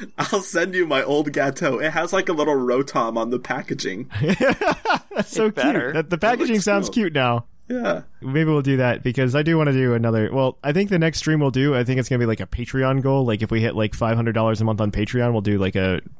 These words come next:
Speaker 2: twelve-hour stream or, like, two consecutive twelve-hour streams, because if we're never again doing a twenty-four-hour stream, that was too much.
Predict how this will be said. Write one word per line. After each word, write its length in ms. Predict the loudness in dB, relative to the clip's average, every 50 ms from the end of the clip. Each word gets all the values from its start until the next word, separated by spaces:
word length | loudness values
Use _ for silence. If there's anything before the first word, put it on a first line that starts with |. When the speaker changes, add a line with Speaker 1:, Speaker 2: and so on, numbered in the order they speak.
| -8
Speaker 2:
twelve-hour 580 | -4 -2 -2 0 0 0 0 0 0 0 0 0
stream 300 | -2 -2 -2 0 0 2
or, 40 | 2
like, 200 | 2 0 0 -2
two 180 | -4 -4 -4 -2
consecutive 480 | -2 -4 -2 -2 -2 -2 0 -2 -2 0
twelve-hour 360 | 0 0 2 2 2 2 0
streams, 300 | 0 0 0 0 0 0
because 220 | -2 -2 -2 -2
if 60 | 0 0
we're 80 | 2
never 260 | 0 2 2 2 0
again 300 | 0 0 0 0 0 2
doing 240 | 2 0 0 0 0
a 60 | 0
twenty-four-hour 640 | 0 0 0 0 0 0 0 2 2 2 2 2 0
stream, 400 | 0 0 0 2 2 2 0 0 -4 -10 -20 -20 -20 -20 _ _ _
that 100 | -6 -2
was 140 | -2 -2 -2
too 160 | -2 -2 -2 0
much. 440 | 2 0 0 0 -2 -6 -10 -14